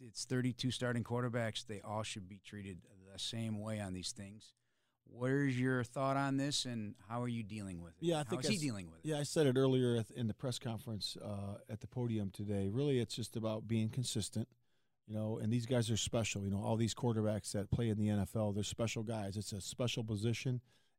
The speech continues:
Speaker 2: and we have to protect those guys. Uh, if it's Justin, you know, f-, certainly protect him, but, you know, all of 'em. You know, on the sideline, you gotta do a great job making sure that we do a good job protecting the guys there.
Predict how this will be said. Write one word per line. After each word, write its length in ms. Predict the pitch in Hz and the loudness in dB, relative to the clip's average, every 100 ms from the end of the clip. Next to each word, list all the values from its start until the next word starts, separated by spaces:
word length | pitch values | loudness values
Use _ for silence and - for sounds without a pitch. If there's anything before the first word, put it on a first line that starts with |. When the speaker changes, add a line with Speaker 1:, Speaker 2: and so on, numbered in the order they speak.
| - | -6
Speaker 2:
and 340 | 113 107 104 | 2 4 6
we 80 | 107 | 4
have 100 | 127 | 2
to 80 | 113 | 0
protect 340 | 104 120 123 | -4 -2 -2
those 160 | 101 87 | -4 -6
guys. 380 | - 64 - - _ _ _ - | -10 -10 -14 -16 _ _ _ -8
Uh, 220 | 101 95 | -4 -2
if 80 | 95 | -2
it's 160 | 104 - | -4 -2
Justin, 640 | 120 113 - 123 117 123 | -2 -2 -2 0 2 0
you 80 | 117 | -4
know, 200 | 107 98 | -6 -8
f-, 60 | - | -12
certainly 460 | - 131 - 110 110 - 156 - | -8 -6 -2 -2 -2 -8 -20 -6
protect 360 | 120 - 117 - | -4 2 0 2
him, 280 | 131 113 101 | 4 4 4
but, 160 | 101 - _ _ - | 0 -8 _ _ -8
you 80 | |
know, 100 | 104 - | -8 -4
all 240 | - 131 | 0 2
of 80 | 104 | 0
'em. 160 | 90 87 | -4 -10
You 80 | 104 | -6
know, 100 | 104 | -2
on 100 | 107 | -2
the 80 | 104 | -2
sideline, 500 | - 123 123 120 123 | 0 0 2 2 2
you 80 | 113 | 2
gotta 120 | 107 | 2
do 120 | 110 | 0
a 40 | |
great 200 | 104 113 | -2 -4
job 260 | - 113 107 | -2 -4 -4
making 200 | 110 104 | -4 -6
sure 280 | - 113 107 | -4 -2 -2
that 140 | 107 | -2
we 100 | 107 | -4
do 160 | 107 104 | 0 0
a 40 | |
good 160 | 104 107 | 0 -2
job 180 | 113 107 | -4 -6
protecting 420 | 98 110 - 107 | -6 -6 -4 -8
the 60 | |
guys 300 | 104 104 92 | -8 -8 -4
there. 280 | 120 127 127 | 0 2 0